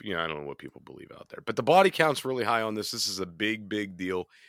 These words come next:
There's a lot of damage, a lot of destruction, and I, you know, a lot of countries are coming together and providing aid to help, help out Syria right now. Um,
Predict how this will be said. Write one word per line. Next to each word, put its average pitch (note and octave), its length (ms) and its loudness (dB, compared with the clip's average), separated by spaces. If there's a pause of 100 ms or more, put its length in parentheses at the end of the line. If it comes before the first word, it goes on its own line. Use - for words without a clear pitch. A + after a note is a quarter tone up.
(340)
There's G2+ 160 4
a G#2+ 60 2
lot A2+ 240 8
of A#2+ 60 -2
damage, A2 360 2
a G2+ 60 -6
lot G#2 200 6
of A2+ 80 -2
destruction, G2+ 640 -2
and G2 300 4
I, F#2+ 160 2 (160)
you G#2+ 100 -6
know, F#2+ 220 2
a - 20 4
lot G#2 220 4
of G#2 60 -2
countries G2+ 340 -6
are F2+ 80 -8
coming G#2 300 -4
together F#2+ 340 4
and F#2 100 0
providing F#2+ 460 4
aid F#2 320 -2 (640)
to G#2 100 4
help, A2 280 4 (100)
help A2 260 2
out G#2+ 180 8
Syria G2+ 440 2 (440)
right G2 240 4
now. F#2 380 -2 (140)
Um, F#2+ 480 2